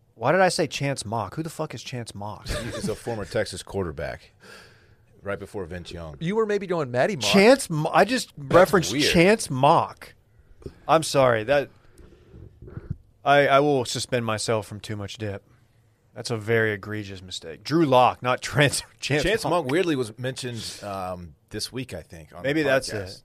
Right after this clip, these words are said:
Speaker 2: I think K J dropped the name.
Speaker 3: Oh, there it
Speaker 1: That's
Speaker 3: is.
Speaker 1: a, that sounds like K J.
Speaker 2: The Cage Man, I call him. I don't call
Speaker 1: I've
Speaker 2: him
Speaker 1: never
Speaker 2: that.
Speaker 1: heard you call him that.
Speaker 2: Yeah, I don't,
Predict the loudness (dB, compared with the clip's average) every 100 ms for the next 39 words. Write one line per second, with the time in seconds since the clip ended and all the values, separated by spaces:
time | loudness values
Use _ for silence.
0 | _ -18 -12 -12 -10 -12 -10 -12 -12 -16
1 | -16 -18 -6 -2 -2 -4 -8 -4 -2 -2
2 | 0 0 0 -2 -4 -4 -4 -4 -4 -6
3 | -6 -10 _ _ _ _ _ _ _ _
4 | _ _ -10 -8 -8 -12 -14 -14 -16 -16
5 | -16 -18 _ _ _ _ _ _ _ _
6 | _ _ _ _ -20 -18 -14 -8 -6 -4
7 | -6 -8 -10 -10 -10 -12 -16 -18 -18 -18